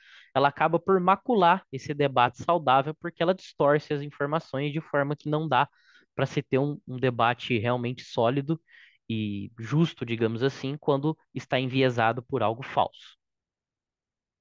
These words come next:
E, como eu disse, é algo que engatinha aqui no nosso país, mas no cenário internacional como um todo, embora, claro, né, a fake news, a mentira, é algo que permeia a sociedade desde que o mundo é mundo, como o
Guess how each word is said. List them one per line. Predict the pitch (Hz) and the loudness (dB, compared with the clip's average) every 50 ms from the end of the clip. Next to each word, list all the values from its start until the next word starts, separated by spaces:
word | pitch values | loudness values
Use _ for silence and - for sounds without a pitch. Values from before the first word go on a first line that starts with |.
| _ _ _ _ _ _ _ _ _ _ _ _ _ _ _ _ _ _ _ _ _ _ _ _ _ _ | _ _ _ _ _ _ _ _ _ _ _ _ _ _ _ _ _ _ _ _ _ _ _ _ _ _
E, | - 180 185 185 175 | 0 2 2 2 2
como | - 233 233 262 | 2 2 4 4
eu | 247 | 4
disse, | 202 151 190 220 - - 190 | 4 4 2 0 0 2 4
é | 170 | 4
algo | 170 185 180 175 | 4 4 2 -2
que | - _ - | -8 _ -8
engatinha | 208 214 214 196 185 - - - 180 180 202 226 233 214 - _ _ _ | -2 0 2 2 2 0 -2 -6 -4 -2 -2 -2 -2 -4 -6 _ _ _
aqui | - 127 123 - - 147 | -4 -4 -4 -4 -4 -4
no | 160 156 135 | -2 -2 -2
nosso | 120 117 120 120 - - - 120 117 | 0 0 0 -2 -2 -4 -6 -6 -4
país, | - - 139 120 120 143 190 185 - | -2 0 0 2 2 0 -2 -4 -6
mas | 151 123 127 143 - - - - | -4 -4 -2 -2 -4 -8 -12 -12
no | 285 269 254 240 208 | -12 -10 -6 -6 -4
cenário | - - 185 165 156 160 165 | -2 0 0 2 2 0 0
internacional | 151 - 156 143 143 143 - - 147 120 120 131 151 160 | 0 0 0 2 0 0 -2 -2 -2 0 2 2 0 0
como | - 139 127 127 | -2 -6 -10 -10
um | 117 | -8
todo, | 110 - 135 160 156 | -4 -2 -2 0 0
embora, | 143 123 117 120 127 131 | -2 -2 -2 0 0 0
claro, | - - 127 117 117 113 101 98 | 0 0 2 2 2 2 0 -2
né, | 104 117 127 117 | -2 -2 -2 -2
a | 98 95 95 | -2 -4 -4
fake | _ - 113 104 - | _ -10 -10 -8 -8
news, | 104 104 117 143 135 107 | -6 -2 0 0 0 -2
a | 98 | -2
mentira, | 101 110 107 104 - - 127 147 143 | -6 -6 -8 -8 -4 -2 0 2 2
é | 117 104 | 2 2
algo | 107 113 123 131 139 131 | 2 2 2 0 -4 -8
que | - - | -16 -8
permeia | - - 131 120 117 120 127 | -2 0 0 0 0 0 -2
a | 127 | -4
sociedade | - 127 - - 127 113 113 117 135 143 151 151 | -6 -6 -6 -4 -2 0 2 0 0 0 -2 -4
desde | 135 - 131 147 147 156 | -4 -2 -2 -2 -4 -4
que | - - | -4 -6
o | 160 | -6
mundo | 139 131 143 151 160 | -4 -4 -2 0 0
é | 175 | 0
mundo, | 170 139 131 135 135 147 | 0 -2 -4 -4 -6 -8
como | - - 127 120 127 135 | -6 -2 -2 0 0 -2
o | 139 | -6